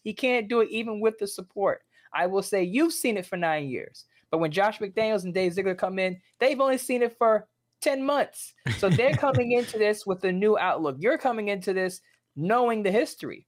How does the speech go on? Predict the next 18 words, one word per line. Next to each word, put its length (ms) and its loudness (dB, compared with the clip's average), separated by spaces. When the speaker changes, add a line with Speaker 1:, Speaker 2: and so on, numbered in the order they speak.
Speaker 1:
They're, 340 2
they're, 340 2
they're 200 4
trying 260 -2
to 60 -6
come 220 -2
in 180 -2
and 200 -6
wipe 220 0
the 60 -12
slate 260 -10
clean. 200 -8
We 100 -4
always 220 0
talk 180 -2
about 340 0
new 200 0
coaches, 580 -2